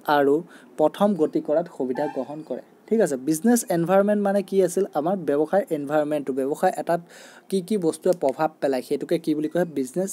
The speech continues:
এনভাইৰনমেণ্ট বুলি কয়। আৰু যেতিয়া, আহ, এটা ব্যৱসায় পৰিৱেশৰ কি থাকিব? বিজনেছ এনভাইৰনমেণ্ট, ব্যৱসায় পৰিৱেশৰ সম্পূৰ্ণ জ্ঞান থাকিব, তেতিয়া কি গম পাব? অপৰচুনিটি, ফিউচাৰত কি হ'বলৈ গৈ আছে, সেইটো যদি গম পায় আগতীয়াকৈ, তেতিয়াহ'লে কি হ'ব?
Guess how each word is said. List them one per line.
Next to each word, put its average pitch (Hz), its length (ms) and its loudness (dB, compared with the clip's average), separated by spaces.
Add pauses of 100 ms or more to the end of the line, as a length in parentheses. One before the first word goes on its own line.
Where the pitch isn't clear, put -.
এনভাইৰনমেণ্ট 147 500 -2
বুলি 143 220 0
কয়। 120 160 -8 (420)
আৰু 180 160 8
যেতিয়া, 185 320 4 (140)
আহ, 156 220 4
এটা 190 200 4
ব্যৱসায় 160 520 4
পৰিৱেশৰ 147 500 2
কি 180 180 0
থাকিব? 175 240 2
বিজনেছ 156 640 -2
এনভাইৰনমেণ্ট, 147 520 0
ব্যৱসায় 156 440 2
পৰিৱেশৰ 170 560 2 (580)
সম্পূৰ্ণ 180 400 4
জ্ঞান 165 300 4
থাকিব, 127 320 -2
তেতিয়া 151 360 4
কি 202 180 2
গম 190 180 4
পাব? 190 140 6 (160)
অপৰচুনিটি, 196 600 4
ফিউচাৰত 190 480 6 (100)
কি 226 180 4
হ'বলৈ 190 360 6
গৈ 175 180 6
আছে, 160 260 2
সেইটো 160 200 2
যদি 202 200 4
গম 165 240 4
পায় 180 240 4
আগতীয়াকৈ, 165 540 2
তেতিয়াহ'লে 185 460 2
কি 208 200 2
হ'ব? 175 220 4